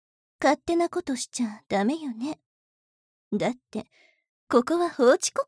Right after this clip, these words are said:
家だもの。ちゃんと手続きを踏んで行動しないと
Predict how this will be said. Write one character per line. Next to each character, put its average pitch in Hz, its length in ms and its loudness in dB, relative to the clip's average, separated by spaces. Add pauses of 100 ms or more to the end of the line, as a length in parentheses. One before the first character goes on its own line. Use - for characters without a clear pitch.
家 392 120 -2
だ - 100 -4
も 262 140 -2
の。 233 200 -4 (1120)
ち - 120 2
ゃ 359 120 8
ん 381 80 2
と 392 120 -4
手 339 160 -2
続 - 260 -2
き 311 160 -2
を 269 80 -4
踏 339 160 -2
ん 339 60 0
で 285 120 -4
行 254 240 0
動 349 140 -2
し - 180 -6
な 339 140 -4
い 359 160 -8
と - 140 -10